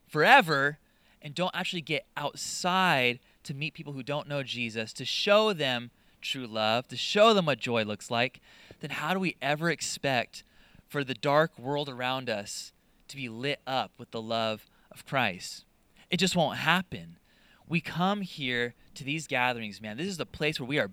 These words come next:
built up in our faith. This is not to escape the world. May-, maybe you can do that for, like, part of the reason why you're here.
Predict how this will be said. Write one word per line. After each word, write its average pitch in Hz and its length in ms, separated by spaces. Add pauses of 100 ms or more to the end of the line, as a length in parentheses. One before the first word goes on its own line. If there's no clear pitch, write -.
(160)
built 170 360
up 156 180
in 160 80
our 143 120
faith. 151 360
This 175 120
is 170 60
not 180 200
to - 140
escape 165 480
the 208 100
world. 226 460 (1200)
May-, 165 260
maybe 170 200
you 147 100
can 156 300
do 143 80
that 143 120
for, 131 80
like, - 180
part 156 340
of 143 140
the 139 80
reason 143 280
why 143 100
you're 143 120
here. 143 340